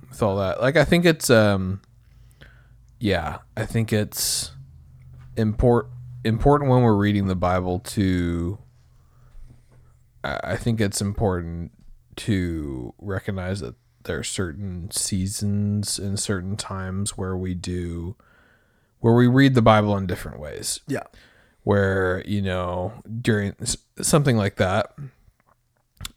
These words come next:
Speaker 1: you know, maybe you decide, "Okay, I'm gonna do an in-depth study of the epistles," and which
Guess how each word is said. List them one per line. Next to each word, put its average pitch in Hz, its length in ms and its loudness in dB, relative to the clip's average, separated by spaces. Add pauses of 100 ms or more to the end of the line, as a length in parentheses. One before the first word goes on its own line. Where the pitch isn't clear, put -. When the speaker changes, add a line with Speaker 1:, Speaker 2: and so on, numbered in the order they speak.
Speaker 1:
you 113 120 4
know, 98 160 4
maybe 104 340 4
you 101 240 4
decide, 92 440 -2
"Okay, 90 220 -4
I'm 95 180 -2
gonna 95 180 -2
do 90 400 -2 (340)
an 95 200 -2
in-depth 92 680 -2
study 87 460 -4
of 80 540 -8 (320)
the - 100 -8
epistles," - 680 -4 (760)
and 90 480 -4
which - 400 -4